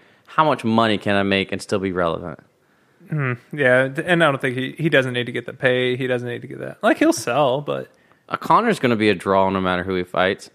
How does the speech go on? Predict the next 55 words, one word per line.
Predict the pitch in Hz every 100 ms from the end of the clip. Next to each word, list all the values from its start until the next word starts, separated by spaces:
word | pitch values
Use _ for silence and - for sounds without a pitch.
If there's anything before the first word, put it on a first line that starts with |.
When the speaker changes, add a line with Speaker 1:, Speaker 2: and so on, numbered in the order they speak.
| -
Speaker 1:
I | 135
just, | 147 - -
I'm, | 135 143 - -
as | 147 143
a | 120
fan, | - 135 151 156
I'm | 147
like, | 127 101 - _ _ _ _
I'm | 196 233
gonna | 208 143
be | 113
hyped | - 104 -
for | - 95
whatever, | 90 85 80 80
man. | 80 78
Speaker 2:
I'm | 208 202
just | 143
done | 127 127
with | 127 135
him. | 131 139 - - -
Speaker 1:
I | -
just | 151 139 - -
am | 107 98
also | 98 101 - 98
kinda | - 95 92
done | 90 90
with | 90 101
it. | 98 - _ -
It's | 151
kinda | - 202
like | 185 127
Nate | 123 101
Diaz. | 107 101
Like, | 92 95
dude, | 117 117 113
just, | 127 -
if | 127 135
you | 165
make | 180 175
Nate | 120 113 123 -
Conor | 123 127 120
three, | - 98 120
Speaker 2:
Mm-hmm. | 143 135 _ -
Speaker 1:
I'd | 170 123
watch | 98 92 -
the | -
shit | - - 104
out | 98
of | 107
that | 95
fight. | - 127 135 _ _ -
But | 131
also, | 139 415 466
Speaker 2:
Really? | 415 -
Speaker 1:
yeah, | 180 202 117